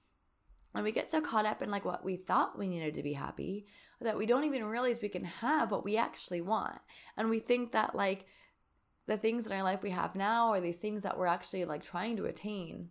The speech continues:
we might not actually even really genuinely want them, but a part of us thinks we can never have better because maybe we haven't seen examples of people having better.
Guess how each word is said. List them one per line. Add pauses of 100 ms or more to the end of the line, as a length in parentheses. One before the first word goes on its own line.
(160)
we
might
not
actually
even
really
genuinely
want
them,
but (300)
a
part
of
us
thinks
we
can
never
have
better (1080)
because
maybe
we
haven't
seen
examples
of
people
having
better.